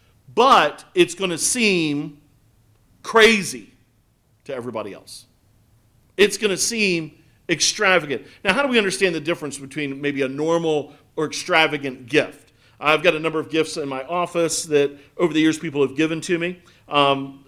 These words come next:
several years ago, a few years ago, my son, he loves Legos. I love cars. I love fixing things and building things, and so does he. And so it was one of the perfect kind of gifts.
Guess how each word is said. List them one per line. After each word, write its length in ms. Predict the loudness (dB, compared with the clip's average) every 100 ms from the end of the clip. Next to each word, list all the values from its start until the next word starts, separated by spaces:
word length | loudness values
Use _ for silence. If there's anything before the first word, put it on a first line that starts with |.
| -6
several 440 | 0 0 0 -4
years 280 | -2 -4 -2
ago, 180 | 2 2
a 40 |
few 180 | 0 -8
years 220 | -8 -4
ago, 180 | -2 -2
my 180 | -2 -4
son, 520 | -2 -2 -2 -6 -14 _ _ _ _ _ _ _ -8
he 200 | -2 2
loves 240 | 2 2
Legos. 440 | 0 0 0 -2 -4
I 140 | 0 2
love 220 | 0 -4
cars. 480 | -8 -6 -8 -12 -20 _ _ _ _
I 140 | 2
love 260 | 2 2 0
fixing 440 | -4 -6 -4 -8
things 320 | -4 -4 -4 -8
and 120 | -4
building 440 | -4 -2 -6 -10
things, 320 | -10 -12 -10
and 100 | -12
so 240 | -6 0 0
does 220 | 0 -4
he. 320 | -6 -6 -8 -20 _ -8 -2
And 140 | -2
so 240 | 0 2 4
it 120 | 2
was 140 | -2
one 300 | -8 -6 -4
of 80 | -2
the 80 | -6
perfect 640 | -8 -4 -4 -2 -6 -6
kind 200 | -4 -4
of 100 | -2
gifts. 280 | 0 0